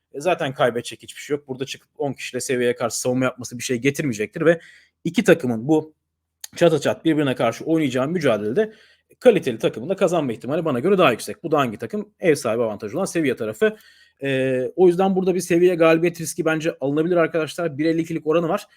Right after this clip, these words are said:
Riski nedir? Tıpkı Chelsea maçında olduğu gibi. İddiasız iki takımın karşılaşması. Yani bazen, e, <laughs> bahis firmaları da bu tarz maçları sevebiliyor. O yüzden şöyle de bir, e, tüyo vermiş olayım. Yine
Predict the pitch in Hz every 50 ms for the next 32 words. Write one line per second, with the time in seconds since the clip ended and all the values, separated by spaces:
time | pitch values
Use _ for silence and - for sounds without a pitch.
0 | _ _ _ _ - 151 175 - - 240 208 175 170 226 - - - 185 - 185
1 | - 185 170 156 - 160 151 143 139 - 139 135 123 123 117 110 104 104 104 104
2 | _ - 170 160 135 117 110 135 139 165 139 - - 135 117 104 - 151 160 -
3 | 151 120 123 - - 107 - - 107 - - 90 - _ - 123 101 104 110 110
4 | 127 117 104 120 131 143 143 _ _ _ _ _ _ _ _ - 104 101 98 98
5 | 98 98 98 95 - - - - - - _ _ - - 139 131 - - 120 117
6 | 113 107 107 104 107 143 151 - - - - - - _ _ _ _ - 127 123
7 | 120 123 127 123 - - 120 117 - - 156 135 117 113 151 175 165 147 139 160
8 | 175 175 175 - - - _ _ _ _ - - 208 190 175 165 156 147 151 147
9 | 143 147 - 127 131 127 127 127 123 123 123 123 117 - - 180 165 156 135 123
10 | 123 120 - 127 120 143 190 202 - _ _ _ _ _ _ - 175 165 156 156
11 | 165 170